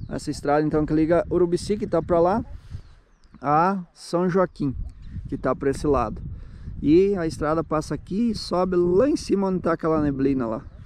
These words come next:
É bem bonito. E esses dias eu vim de lá pra cá e lá de cima eu conseguia ver o camping que tá aqui atrás, porque realmente é bem alto aqui, tá mil e quatrocentos metros de altitude.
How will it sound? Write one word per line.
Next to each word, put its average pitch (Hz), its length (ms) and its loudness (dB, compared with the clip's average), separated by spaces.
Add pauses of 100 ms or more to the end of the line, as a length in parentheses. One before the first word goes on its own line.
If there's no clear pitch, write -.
(360)
É 143 100 0
bem 156 160 6
bonito. 196 380 2 (100)
E - 80 -6
esses 147 240 -2
dias 170 180 6
eu 185 100 4
vim 185 160 2
de 185 80 2
lá 175 180 4
pra 175 200 0
cá 226 320 0 (320)
e 175 100 4
lá 180 200 6
de 269 120 0
cima 240 480 0 (500)
eu 185 140 0
conseguia 196 540 0
ver 180 320 -2 (300)
o 175 140 0
camping 175 600 0 (360)
que 165 120 -4
tá 156 240 2
aqui 170 180 -2
atrás, 160 640 0 (300)
porque 156 480 -8 (220)
realmente 156 500 0
é 156 60 2
bem 170 280 0
alto 147 280 2
aqui, 131 160 -12
tá 120 160 -4
mil 151 340 2 (200)
e - 80 -12
quatrocentos 147 580 -2
metros 143 280 -2
de 151 80 -4
altitude. 156 520 -6